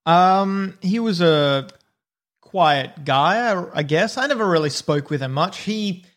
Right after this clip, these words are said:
didn't like good coffee, so he went to the general store mostly.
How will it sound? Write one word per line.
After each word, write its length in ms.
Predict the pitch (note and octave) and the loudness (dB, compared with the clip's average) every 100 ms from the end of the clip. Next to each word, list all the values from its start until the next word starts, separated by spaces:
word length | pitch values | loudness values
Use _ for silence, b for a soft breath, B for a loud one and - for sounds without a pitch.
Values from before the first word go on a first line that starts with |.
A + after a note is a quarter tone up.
| b b _ | b b _
didn't 240 | G#3 F#3 | 0 0
like 320 | E3+ D3+ D3+ - | 2 2 2 0
good 220 | C#3 B2+ | -2 0
coffee, 480 | D3+ D3+ C#3+ A2+ A2+ | 2 2 0 -10 -6
so 160 | C#3 | -2
he 80 | C#3 | -2
went 180 | C3+ B2+ | -2 -4
to 60 | B2+ | -4
the 100 | B2+ | -4
general 420 | C3 C3 B2 A#2 | -2 -4 -4 -6
store 380 | - - A#2+ A#2+ | -8 -6 -8 -8
mostly. 600 | A#2+ A#2 - C3 C3 | -10 -8 -8 -6 -6